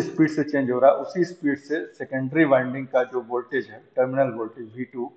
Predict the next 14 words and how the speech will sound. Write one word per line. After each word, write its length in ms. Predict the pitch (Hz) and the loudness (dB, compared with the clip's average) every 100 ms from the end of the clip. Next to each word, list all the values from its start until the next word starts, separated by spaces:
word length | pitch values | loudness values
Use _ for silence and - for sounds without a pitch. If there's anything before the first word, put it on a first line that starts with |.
| _ _ _ _ _ _ _ | _ _ _ _ _ _ _
जो 100 | 123 | -2
लोड 280 | 117 135 131 | 0 0 -2
के 80 | 120 | 0
क्रॉस 260 | 120 110 | 2 2
लगा 160 | 120 113 | 0 -2
है, 180 | 110 - | -4 -2
वो 100 | 139 | 0
भी 100 | 143 | 0
चेंज 220 | - 110 | -4 -8
हो 140 | - - | -12 -20
रहा 80 | - | -20
है, 60 | _ _ _ _ _ _ _ _ _ _ _ _ _ _ _ | _ _ _ _ _ _ _ _ _ _ _ _ _ _ _
ठीक 120 | 147 | -6
है। 80 | 117 | -6